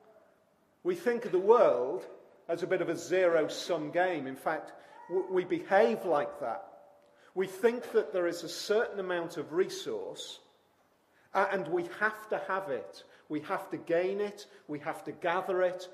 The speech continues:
we have to collect it. That famous artist, Damien Hirst, the one of the dead shark in formaldehyde, if any of you are into contemporary art,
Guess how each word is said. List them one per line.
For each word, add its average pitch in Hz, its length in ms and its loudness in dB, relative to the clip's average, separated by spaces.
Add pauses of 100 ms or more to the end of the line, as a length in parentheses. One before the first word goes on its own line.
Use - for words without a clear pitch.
(160)
we 151 120 -2
have 151 260 -6
to 156 80 -6
collect 165 560 -4
it. 117 240 -8 (260)
That 175 180 0
famous 208 520 4
artist, 139 600 -2
Damien 160 480 -2
Hirst, 123 460 -4 (320)
the 151 80 -8
one 175 240 2
of - 240 -6
the 147 300 -2 (280)
dead 170 240 4
shark 160 540 2
in 131 140 -8
formaldehyde, 143 960 -2
if 143 140 -10
any 135 200 -8
of 127 160 -12
you 127 240 -8 (100)
are 127 160 -2
into 135 460 -10
contemporary 135 680 -8
art, - 380 -4